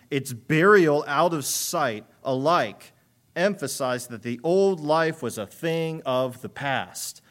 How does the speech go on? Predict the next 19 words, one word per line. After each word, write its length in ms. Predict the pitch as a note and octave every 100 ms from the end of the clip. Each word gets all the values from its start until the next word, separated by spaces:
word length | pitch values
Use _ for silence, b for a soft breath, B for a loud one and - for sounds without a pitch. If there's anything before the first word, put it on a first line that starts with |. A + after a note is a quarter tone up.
| b b
Hindsight's 760 | D3+ F3+ G#3 G3 E3+ C#3+ -
twenty 300 | - C#3 B2+
twenty. 460 | A#2+ D#3 C#3+ G2+ - _ _ _ _ _ _
Hindsight 480 | - C#3 C3+ C#3+ B2+
is 140 | A#2+ -
twenty 260 | C3 A#2+
twenty. 420 | A2+ A#2+ G#2 F#2 - _ _ _ _ _ _ _ _ _ _ _ _
You 80 | C3+
know 80 | D3
one 120 | D3
of 60 |
my 160 | C#3 B2+
worst, 440 | B2 C#3 C3+ -
uh, 400 | C3+ B2 A#2 A2+ A2 _
memories 440 | A#2+ B2 B2+ A#2+
of 80 | A#2
college? 580 | - B2 B2+ B2+ - - _ _ _ _ _ _ _ _ _ _ _ _ _ _ _
Worst 400 | A2+ B2+ B2+ -
memory. 400 | A#2 G#2 F#2 F#2+